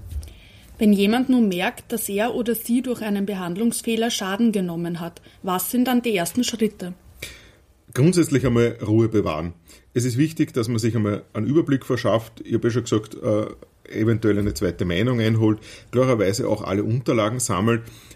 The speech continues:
Speaker 2: das heißt alle, äh, Befunde, Arztberichte, Röntgenbilder und so weiter, das heißt alles, was man irgendwie in diesem Zusammenhang bekommen hat,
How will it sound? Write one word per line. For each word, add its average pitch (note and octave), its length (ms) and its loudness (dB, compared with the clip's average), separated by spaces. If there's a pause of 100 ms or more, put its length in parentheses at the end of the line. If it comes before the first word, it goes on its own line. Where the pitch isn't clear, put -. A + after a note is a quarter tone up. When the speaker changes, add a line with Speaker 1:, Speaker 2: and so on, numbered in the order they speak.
Speaker 2:
das A2+ 180 0
heißt G#2+ 240 0
alle, G#2 300 4 (160)
äh, G#2+ 500 0
Befunde, A2+ 800 2
Arztberichte, G#2 880 -2
Röntgenbilder G#2+ 800 0
und G#2+ 100 0
so G#2+ 120 -2
weiter, F#2+ 260 0
das G2+ 140 0
heißt G#2+ 160 -4
alles, A2+ 200 -2
was G#2 120 -2
man A2 120 -2
irgendwie A2 400 0
in G#2+ 80 0
diesem G2+ 300 -2
Zusammenhang G2 600 -2
bekommen G#2+ 440 -2
hat, A2 160 0